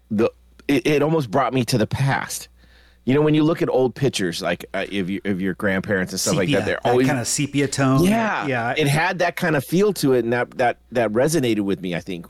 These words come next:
Speaker 1: it, that it made me feel like this is still the past,
Speaker 2: Well,
Speaker 1: no matter what's going on.
Speaker 2: yeah, I didn't,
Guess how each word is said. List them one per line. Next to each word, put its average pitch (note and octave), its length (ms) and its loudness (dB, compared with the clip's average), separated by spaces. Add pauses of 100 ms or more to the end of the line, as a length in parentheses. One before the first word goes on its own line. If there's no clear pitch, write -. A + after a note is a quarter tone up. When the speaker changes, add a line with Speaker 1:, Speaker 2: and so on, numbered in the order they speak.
Speaker 1:
it, G2 180 -8
that G#2 160 0
it G2+ 80 0
made A2 260 2
me A2 140 2
feel A#2 320 0
like F#2 240 0
this G#2+ 220 0
is G2+ 100 -4
still G#2 240 0
the F2+ 80 -2
past, F2+ 400 -2
Speaker 2:
Well, G2 120 2
Speaker 1:
no - 20 0
matter F2+ 160 0
what's F2 240 0
going E2+ 260 0
on. D#2 260 -4 (200)
Speaker 2:
yeah, D3+ 340 0 (100)
I D3+ 120 -2
didn't, F#3+ 500 -2